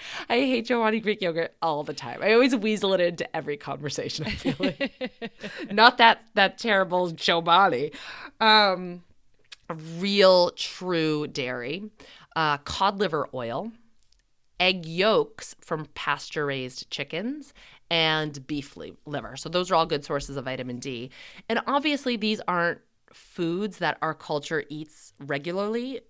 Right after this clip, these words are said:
Speaker 1: which is why much of our processed food is supplemented with synthetic vitamin D. Now, in our supplement episode, Kyle went into good detail about w-, why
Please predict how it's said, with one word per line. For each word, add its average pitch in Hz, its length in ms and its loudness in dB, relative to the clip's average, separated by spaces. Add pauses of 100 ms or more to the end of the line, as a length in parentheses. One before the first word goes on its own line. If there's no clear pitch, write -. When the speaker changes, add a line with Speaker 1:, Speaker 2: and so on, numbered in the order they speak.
(100)
Speaker 1:
which 185 280 -4
is 180 140 -4
why 175 260 0
much 160 400 -2
of 165 100 -4
our 147 100 0
processed 269 680 -4
food 139 400 -2
is 147 220 -8
supplemented 143 720 -6
with 131 320 -6
synthetic 165 640 -2
vitamin 123 380 -6
D. 110 280 -12 (480)
Now, 180 220 4
in 185 220 0
our 165 180 2
supplement 170 840 -4 (200)
episode, 143 560 -6
Kyle 139 320 -2
went 139 160 -4
into 135 160 -10
good 135 180 -6
detail 135 540 -6
about 131 400 -4 (260)
w-, 117 280 -16 (140)
why 147 1000 2